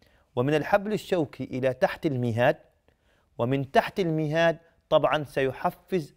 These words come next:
الفص الخلفي للغدة النخامية لإنتاج هرمون الأكسيتوسين. طيب، لو أنه واحد،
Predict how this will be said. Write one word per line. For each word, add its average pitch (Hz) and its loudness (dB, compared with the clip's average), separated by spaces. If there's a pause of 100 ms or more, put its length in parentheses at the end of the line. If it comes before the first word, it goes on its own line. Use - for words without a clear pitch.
الفص 208 0
الخلفي 202 -2 (260)
للغدة 143 2
النخامية 120 -2 (340)
لإنتاج 123 4
هرمون 123 -4
الأكسيتوسين. 101 -10 (560)
طيب، 131 0 (1500)
لو 226 6
أنه 202 2 (200)
واحد، 156 2